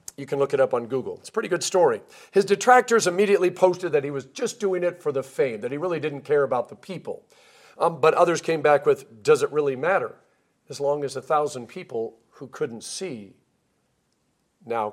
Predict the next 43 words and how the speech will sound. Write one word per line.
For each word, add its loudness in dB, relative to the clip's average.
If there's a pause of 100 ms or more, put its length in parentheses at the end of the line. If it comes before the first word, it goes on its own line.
can -10
see." -14 (2000)
Jesus -12
knows 2
exactly 2
what -2
Mister -4
Beast -8
is -10
going 4
through. -6 (280)
Two -4
thousand 4
years 0
ago, 2
long 2
before 2
social 2
media, -2
YouTube, -8
TikTok, 4
or 0
any 2
of -2
the 4
other 4
fame 0
and -6
fortune 0
spreaders, 2 (360)
Jesus 0
healed 2
a 0
man 4
born 4
blind, 2
and -4
immediately -6
both -2
he -6
and 0
the 4
man 0